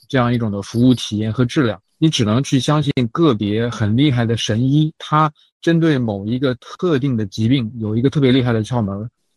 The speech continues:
比如说简商的这位作者前面遇到的这个胆管的这种治疗，那真是西医就判死了，但他居然有办法解决这么一个问题。所以未来我觉得如果想要发展中医的话，一定需要有一些有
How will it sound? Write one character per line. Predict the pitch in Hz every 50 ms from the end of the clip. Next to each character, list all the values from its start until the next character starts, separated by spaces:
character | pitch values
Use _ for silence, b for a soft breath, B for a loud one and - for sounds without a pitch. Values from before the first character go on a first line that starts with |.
| _ _ -
比 | - 110
如 | 113 117
说 | - - 120 120 120 120
简 | 110 - 107 95
商 | 92 - 117 117 117
的 | 117 110
这 | 98 117 113
位 | 110 110 107
作 | 104 - 127 117 104
者 | 107 104 98 92 101 104
前 | - 104
面 | 104 110 117
遇 | 120
到 | 113 - 113 107
的 | 101 104
这 | 110
个 | 104 104
胆 | - 98 98 120 127
管 | 131 117 - -
的 | 110 107
这 | 107 117
种 | 110 110 95 92
治 | - 117 113
疗， | 107 - 58 - _ b b b b b b b -
那 | 139
真 | 117 147 151
是 | 131 143
西 | 127 - - 139 135 139 143
医 | 131
就 | 127 143 120 110 95 85 _ _ _ _ _ _ _ -
判 | - 151 120
死 | - - - 117 110
了， | 92 90 107 120 _ _ _ _ _ _ -
但 | - 135 131
他 | 131 135
居 | 127 - 143 135
然 | 123 127
有 | 123 104
办 | 95 110 127 120
法 | 104 110 107
解 | 104 - - 101
决 | 87 101 107
这 | 101 110 131
么 | 117
一 | 110 107
个 | 101 113
问 | 117 147 139 110
题。 | - - - - - - _ _ _ _ _ _ _ -
所 | - - 170
以 | 196 240
未 | 208 190 226 226 180
来 | 127 113 104 110 120 123 135 139 - - _ -
我 | - 131
觉 | 104 123
得 | 131 139 147
如 | 127 117 127 165 165 -
果 | - 113 113
想 | 113 113 104
要 | 107
发 | 110 110 123 123
展 | 117 104
中 | 98 117 113 113
医 | 117 113
的 | 113 110
话， | 104 113 107 104 101
一 | 101 104 117
定 | 120 139 139 123 110
需 | - - -
要 | 139 123
有 | 120 107 98
一 | 104
些 | 104 - 127 117
有 | 104 104